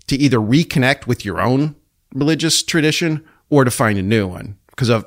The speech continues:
a fair number of people think, "Well, I've got kids now. I wanna raise them in some kind of a, of a faith," 'cause they think that's gonna, you know, impart values to the, to the kids. We can debate whether that actually <laughs> succeeds, but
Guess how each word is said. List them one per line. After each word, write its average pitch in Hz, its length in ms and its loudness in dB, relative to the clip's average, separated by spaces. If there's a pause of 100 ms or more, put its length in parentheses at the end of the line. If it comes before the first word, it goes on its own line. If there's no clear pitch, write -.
a - 60 -2
fair 240 240 4
number 160 180 4
of 127 80 2
people 139 240 0
think, 120 280 -2
"Well, 135 200 4
I've 123 80 0
got 87 180 -8
kids 110 280 -2
now. 110 360 2
I 98 60 0
wanna 90 160 -2
raise 98 320 0
them 101 240 0
in 92 60 -2
some 185 320 0
kind 135 280 0
of 113 120 0
a, 110 200 0 (440)
of 123 120 0
a 117 60 0
faith," 117 400 0
'cause 101 160 -8
they 98 120 -4
think 101 280 -6
that's - 240 -4
gonna, 95 240 -4 (120)
you 95 120 -6
know, 92 160 -6
impart 107 300 0
values 113 520 0
to 120 120 -2
the, 110 160 0
to - 100 -4
the 117 80 0
kids. 117 420 0
We 104 80 -6
can 82 240 -10
debate 147 320 2
whether 135 200 4
that 120 80 2
actually 120 400 2
<laughs> - 20 -2
succeeds, 160 640 4
but - 260 -2